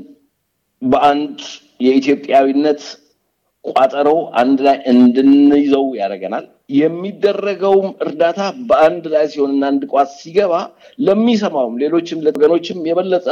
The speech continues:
ማነቃቂያ ሆኖ ያገለግላል። ስለዚህ ጠንካራ ኢትዮጵያ፣ የበለጸገች ኢትዮጵያ፣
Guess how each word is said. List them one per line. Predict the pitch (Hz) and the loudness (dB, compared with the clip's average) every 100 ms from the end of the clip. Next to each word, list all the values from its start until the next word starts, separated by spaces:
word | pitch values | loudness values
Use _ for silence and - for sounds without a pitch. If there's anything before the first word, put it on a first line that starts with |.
| 156 | 2
ማነቃቂያ | 139 143 147 143 143 - 147 | 2 2 0 0 -2 -2 -6
ሆኖ | 131 135 160 196 - _ _ _ _ _ _ - | 0 0 2 0 -4 _ _ _ _ _ _ 0
ያገለግላል። | 139 135 123 135 113 107 101 107 - _ - | 2 2 0 -6 -8 -4 -4 -6 -16 _ -4
ስለዚህ | 160 190 196 131 170 214 - _ _ | 0 0 0 -2 -4 -6 -16 _ _
ጠንካራ | - 123 - 175 | -6 -4 -4 -4
ኢትዮጵያ፣ | 180 151 - 120 - - _ _ | -4 -6 -4 -4 -4 -8 _ _
የበለጸገች | 104 117 131 147 165 | -4 -2 -2 -2 -4
ኢትዮጵያ፣ | 175 131 - | -4 -10 -4